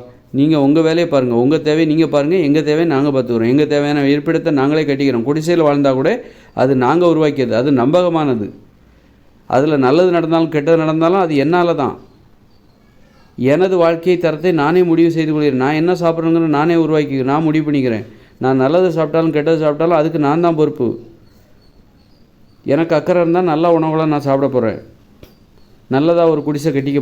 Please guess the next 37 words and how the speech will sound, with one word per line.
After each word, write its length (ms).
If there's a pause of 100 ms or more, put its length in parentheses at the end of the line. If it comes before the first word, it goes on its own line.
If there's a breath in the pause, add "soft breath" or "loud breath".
போறேன். 200 (1300)
நே-, 180
எனக்கு 200
அக்கறை 340
இல்லைன்னா 260 (340)
நான் 280
மோசமான 380
ஒரு 160
குடிசை 280
கட்டிக்கிறேன். 420
ஆனா 120
அது 180
என்னால் 360
தான் 120
நி-, 300
நடந்தது. 400 (160)
ஏன்னா 140 (520 loud breath)
நான் 260
எனக்கு 180
நல்லது 360
பண்ணிக்கணும்னு 520
நினைக்கும் 340
போது, 200 (400 loud breath)
நீ 160 (140)
என-, 180 (100)
நான் 180
மத்தவங்களை 420
எதிர்பார்த்து, 480
எனது 320
தேவைகளுக்காக 520
மத்தவங்களை 400
எதிர்பார்க்கும் 420
போது, 120
அவங்க 320
எனக்கு 220
கெட்டது 340
பண்ணாங்கனாக்கா 600